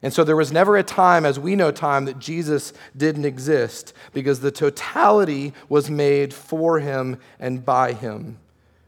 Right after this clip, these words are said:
Jesus has a prominent, preeminent, superior place over the created order, and he holds the totality together. If what Paul just said about Jesus is true,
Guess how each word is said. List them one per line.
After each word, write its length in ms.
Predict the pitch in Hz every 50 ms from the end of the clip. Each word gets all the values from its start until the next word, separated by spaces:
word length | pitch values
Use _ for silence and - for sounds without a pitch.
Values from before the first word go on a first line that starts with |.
| _ _ _ _ _ _ _ _
Jesus 320 | 123 139 156 160 160 156
has 160 | 151 151 135
a 80 | 220 -
prominent, 840 | - - - - - 156 151 156 170 175 175 175 175 165 - - _
preeminent, 920 | - - - 160 151 170 160 - 147 151 156 156 151 151 151 147 147 - -
superior 840 | - - - 123 - - - - - 147 151 156 156 151 151 151 151
place 580 | 151 - - 143 135 127 123 123 - - - - _ _ _ _ _ _
over 360 | - 127 143 147 139 135 139
the 120 | 127 127 123
created 460 | - - 135 131 127 123 123 120 120
order, 460 | 120 120 120 120 113 110 107 107 101 - - _ -
and 80 | 113 110
he 140 | 123 123
holds 760 | 113 107 - - 139 127 131 135 147 151 151 151 151 143 - - - - _
the 140 | - 113 110
totality 920 | - 120 117 113 - - 139 127 127 127 131 131 131 135 131 127 131 127 - _ _
together. 580 | - - 110 113 117 113 110 202 185 - 101 - _ _ _ _ _ _ _ _ _ _ _ _ _ _ _ _ _ _ _ _ _ _ _ _ _ _ _ _ _ _ _ _ - - - - -
If 160 | - 123 - -
what 220 | 180 233 233 233
Paul 280 | - - 185 185 185 175
just 240 | 151 160 156 -
said 200 | - 180 165 151
about 260 | 156 147 147 147 135 131
Jesus 480 | 127 135 143 143 139 131 127 - -
is 160 | 120 107 -
true, 560 | - - - - 135 127 117 110 107 110 107